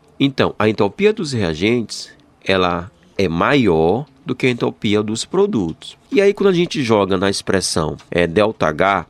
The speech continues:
igual a entropia dos produtos menos a entropia dos reagentes,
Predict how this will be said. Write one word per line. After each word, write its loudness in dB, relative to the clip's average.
igual 0
a 4
entropia 0
dos -8
produtos 0
menos 0
a 2
entropia 0
dos -2
reagentes, -2